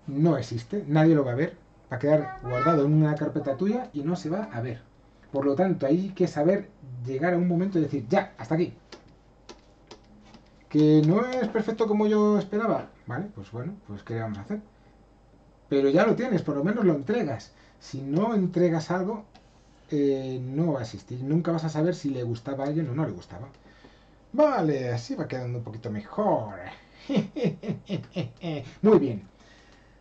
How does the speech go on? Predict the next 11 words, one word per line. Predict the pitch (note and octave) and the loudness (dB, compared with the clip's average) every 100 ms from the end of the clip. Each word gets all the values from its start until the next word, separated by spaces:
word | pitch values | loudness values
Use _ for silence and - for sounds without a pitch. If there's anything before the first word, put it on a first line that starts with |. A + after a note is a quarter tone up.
| - | -2
Vamos | G3+ G3+ | 2 4
a | G#3 | 6
ir | |
agrupando | F#3 D#3+ F#3 F3+ D#3+ | 4 4 2 2 2
estas | D3+ C3 - | -2 -8 -10
cositas. | A#2+ - G3 - G3 - - - _ _ _ _ _ _ _ _ _ _ _ - - _ - - _ _ _ _ - - - - - - - - _ _ _ - - - _ _ _ _ _ _ - | -8 -8 -8 -8 -8 -10 -18 -20 _ _ _ _ _ _ _ _ _ _ _ -20 -20 _ -20 -20 _ _ _ _ -20 -20 -20 -20 -20 -20 -20 -20 _ _ _ -20 -20 -20 _ _ _ _ _ _ -10
Y | B2 | -6
lo | B2+ | -2
voy | C#3 | -2
a | |
llamar | C3+ B2 A#2 | -4 -6 -6